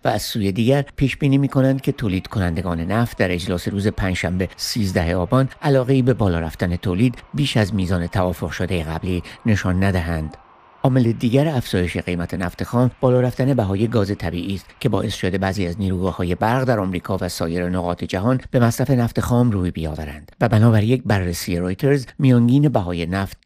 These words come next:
در پایان سال جاری میلادی در سطح بشکه‌ای هشتاد دلار قرار دارد. هفته گذشته در برابر رشد تقاضا در پیامد همهگیری کووید نوزده،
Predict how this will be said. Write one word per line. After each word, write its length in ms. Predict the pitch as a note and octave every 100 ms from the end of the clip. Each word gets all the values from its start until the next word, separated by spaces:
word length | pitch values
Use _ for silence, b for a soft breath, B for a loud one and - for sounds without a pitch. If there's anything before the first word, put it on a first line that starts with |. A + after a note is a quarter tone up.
| A2+
در 120 | G#2+
پایان 380 | - G2+ A#2 C3+
سال 320 | A#2+ G2 F#2
جاری 400 | F2+ G2 E2+ F2+
میلادی 500 | E2+ F2+ F2+ A2 C#3+ -
در 120 | A#2+
سطح 360 | G#2 A2 - A2+ A2
بشکه‌ای 400 | G#2+ - F2 F#2
هشتاد 440 | F#2 - G2 G2+
دلار 340 | A#2 A#2 B2+
قرار 320 | A2 G#2+ F#2+ E2+
دارد. 320 | E2+ D#2+ D#2+ _ _ _ C3
هفته 280 | B2+ A2 F#2+
گذشته 600 | G2 F2+ - C3 C#3 -
در 140 | A2+
برابر 320 | G#2 A2 A2
رشد 440 | B2+ A#2+ C#3 - C3+
تقاضا 640 | - C3+ A2+ G#2 A2 G2+ - -
در 100 | G2+
پیامد 440 | A2 F2+ F#2 F#2+
همهگیری 580 | F2+ F#2 F2 F#2 F2 F2
کووید 360 | - G2 F2
نوزده، 460 | F#2 F#2 G2 A#2+